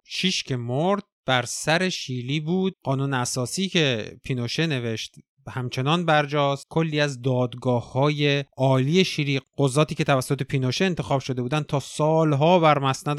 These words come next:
قدرت بودن و این روح نئولیبرالیسم و روح دیکتاتوری و اون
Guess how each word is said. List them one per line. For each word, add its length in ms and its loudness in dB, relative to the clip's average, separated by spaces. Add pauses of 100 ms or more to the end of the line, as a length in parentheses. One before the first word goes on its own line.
قدرت 400 0
بودن 400 -2 (580)
و 360 4 (120)
این 240 2
روح 520 4 (260)
نئولیبرالیسم 1120 -2
و 340 -2
روح 500 -2 (140)
دیکتاتوری 680 -2
و 280 2
اون 240 -2